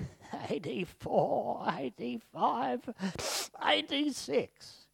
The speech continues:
Eighty-six. There's no Viagra back in those days, I'm telling you.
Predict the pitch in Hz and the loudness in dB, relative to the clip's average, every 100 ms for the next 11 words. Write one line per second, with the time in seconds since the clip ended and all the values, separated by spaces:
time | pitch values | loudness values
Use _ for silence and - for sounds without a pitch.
0 | _ _ _ - 170 220 233 208 220 135 | _ _ _ 12 12 12 12 8 8 6
1 | - - - _ _ _ _ _ _ _ | 2 -16 -16 _ _ _ _ _ _ _
2 | _ _ _ _ _ _ _ _ _ _ | _ _ _ _ _ _ _ _ _ _
3 | _ _ _ _ _ _ _ _ - 151 | _ _ _ _ _ _ _ _ -12 -4
4 | 165 262 208 196 202 202 117 101 120 110 | 2 6 10 12 10 8 6 4 0 -2
5 | 117 135 127 90 95 104 - 156 117 80 | 0 0 -2 -6 -6 -4 0 0 0 -6